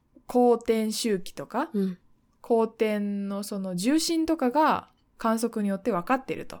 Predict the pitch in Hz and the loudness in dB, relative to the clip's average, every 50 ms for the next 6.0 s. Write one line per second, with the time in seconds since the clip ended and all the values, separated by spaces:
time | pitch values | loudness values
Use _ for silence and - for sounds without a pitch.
0 | - _ - 214 202 180 175 - _ _ _ _ _ _ _ _ _ _ _ _ | -10 _ 0 0 0 0 -2 -6 _ _ _ _ _ _ _ _ _ _ _ _
1 | _ _ _ _ _ _ _ _ _ _ _ _ _ _ _ _ _ _ _ _ | _ _ _ _ _ _ _ _ _ _ _ _ _ _ _ _ _ _ _ _
2 | - - 311 294 254 220 233 277 311 262 - - - - - - - - - _ | -10 -4 -2 0 0 2 2 0 0 0 -2 -2 -6 -14 -20 -20 -20 -20 -20 _
3 | - - 190 185 185 - 170 165 160 165 - - 277 285 294 277 269 - _ _ | -10 -8 -8 -8 -6 -4 -4 -4 -4 -4 -6 -6 -4 -2 -2 -2 -4 -6 _ _
4 | _ _ _ - - - 294 302 330 339 349 311 285 269 262 311 320 320 - 233 | _ _ _ -10 -2 0 0 0 2 2 4 4 4 4 2 2 0 0 2 2
5 | 202 185 175 170 151 147 147 - 277 320 302 - - - 202 196 190 185 175 | 2 2 2 -2 -4 -8 -4 0 2 2 2 2 0 -2 -4 -2 -2 -4 -4